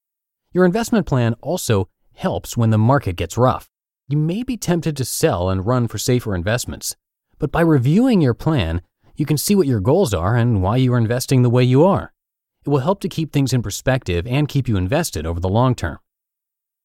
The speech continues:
Invest, don't trade. Studies show that men are much worse at this than women, but it needs to be said.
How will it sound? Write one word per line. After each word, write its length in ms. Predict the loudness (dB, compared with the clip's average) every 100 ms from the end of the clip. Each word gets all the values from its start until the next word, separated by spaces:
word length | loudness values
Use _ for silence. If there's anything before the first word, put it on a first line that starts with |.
| _ _
Invest, 560 | 2 4 2 0 -10 -14 _ 2
don't 240 | 2 2
trade. 420 | 0 -2 -2 -6 -18 _ _ _ _ _ _ _ _ _ -10
Studies 360 | -2 -2 -2
show 220 | 0 2 2
that 120 | 2
men 300 | 0 0 0
are 120 | -2
much 360 | 0 0 -4 -4
worse 360 | -2 0 0
at 200 | -2 -4
this 200 | -6 -6
than 200 | -4 0
women, 320 | 2 2 -2 -14 _ _ _
but 100 | -2
it 60 |
needs 220 | 0 0 0
to 80 |
be 100 | 0
said. 340 | 0 0 0